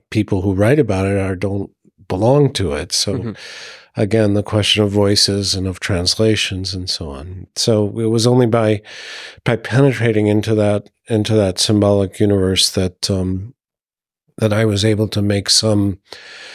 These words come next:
Speaker 1: some, uh, educated guesses about the significance of, of the disguise itself. One thing was very clear, and it's, uh, something I argued throughout the book, is that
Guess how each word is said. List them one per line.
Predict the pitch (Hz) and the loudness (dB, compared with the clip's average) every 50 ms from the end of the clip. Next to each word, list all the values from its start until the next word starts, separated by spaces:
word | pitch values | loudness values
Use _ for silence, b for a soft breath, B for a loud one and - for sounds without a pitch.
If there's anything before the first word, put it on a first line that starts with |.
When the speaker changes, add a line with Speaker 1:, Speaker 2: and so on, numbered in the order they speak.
| B B B B B B | B B B B B B
Speaker 1:
some, | - - - 123 117 107 107 107 104 101 - - _ - | 0 0 2 4 4 4 2 2 0 -2 -4 -8 _ -4
uh, | - 110 113 107 98 101 104 98 90 95 95 87 - - - | -2 0 2 2 2 2 0 0 0 -2 -4 -4 -6 -2 0
educated | 120 123 120 120 104 113 113 107 110 98 95 92 | 0 2 2 0 0 2 2 2 0 0 0 0
guesses | - 117 123 120 - - 110 87 85 - 101 | 2 2 4 4 2 2 0 0 0 -2 -2
about | 92 95 98 98 95 92 - | -2 -2 -4 -4 -4 -6 -6
the | - - | -6 -4
significance | - - 95 85 95 101 92 - 98 87 - 90 87 85 - - - - - - - - | -4 -2 -2 -2 -2 -4 -4 -4 -6 -8 -6 -8 -6 -4 -4 -2 -2 0 -2 -2 -4 -6
of, | 101 92 90 90 101 | -8 -8 -6 -8 -8
of | - 95 92 90 | -8 -8 -8 -8
the | 90 98 92 85 | -8 -8 -8 -6
disguise | 87 90 - - - 90 82 87 82 | -4 -2 -2 -2 -2 -2 -2 -4 -4
itself. | 82 78 - - 85 82 87 - - B B B B B B B B B | -4 -4 -4 -4 -4 -6 -8 -10 -12 B B B B B B B B B
One | 127 151 160 | 2 2 2
thing | 156 151 147 135 | 4 4 4 4
was | 120 110 - | 4 2 2
very | 117 113 110 110 107 | 2 2 2 2 0
clear, | - - - 107 98 101 101 101 98 | -2 -2 0 0 2 2 2 2 0
and | 98 101 | 0 0
it's, | 101 98 95 90 - - - - - | 0 -2 -2 -2 -2 0 0 0 0
uh, | 117 113 107 98 - - - - 95 90 90 87 90 85 104 | -2 -2 -6 -6 -8 -8 -8 -6 -4 -4 -4 -6 -6 -6 -4
something | 104 - 117 107 101 113 110 107 | -2 0 0 0 2 2 2 2
I | 101 104 101 98 | 2 2 2 2
argued | 101 107 104 92 101 107 101 | 2 0 0 0 0 -2 -2
throughout | - - 107 104 101 95 | -2 0 0 0 0 0
the | - 107 | -2 -2
book, | 113 135 127 107 - 110 | 0 2 0 2 2 0
is | 110 - | 0 2
that | 104 107 101 | 2 2 0